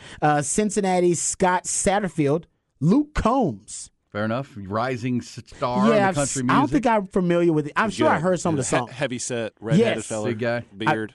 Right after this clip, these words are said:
Speaker 1: yeah, I've seen, like, him
Speaker 2: Hugely
Speaker 1: on, like,
Speaker 2: popular right now.
Speaker 1: on, on iTunes. Yeah, I've seen the album. I'm sure it's pretty popular.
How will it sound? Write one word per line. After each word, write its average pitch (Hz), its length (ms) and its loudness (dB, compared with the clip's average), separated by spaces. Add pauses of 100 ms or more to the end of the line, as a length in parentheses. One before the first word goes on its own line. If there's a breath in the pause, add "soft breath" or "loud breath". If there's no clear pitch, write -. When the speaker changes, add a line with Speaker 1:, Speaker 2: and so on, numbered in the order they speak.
Speaker 1:
yeah, 143 360 2
I've 165 100 -2
seen, 302 500 2
like, 185 320 2
him 190 140 4
Speaker 2:
Hugely 170 180 2
Speaker 1:
on, 151 80 -2
like, 113 100 0
Speaker 2:
popular 101 300 -8
right 87 140 -10
now. 135 180 -2
Speaker 1:
on, 135 60 0
on 127 120 0
iTunes. 131 600 -2
Yeah, 127 120 0
I've 127 80 -4
seen 151 180 0
the 120 120 -2
album. 117 320 -2
I'm 120 140 -2
sure 131 220 0
it's 120 100 -4
pretty 120 220 -6
popular. 113 360 -2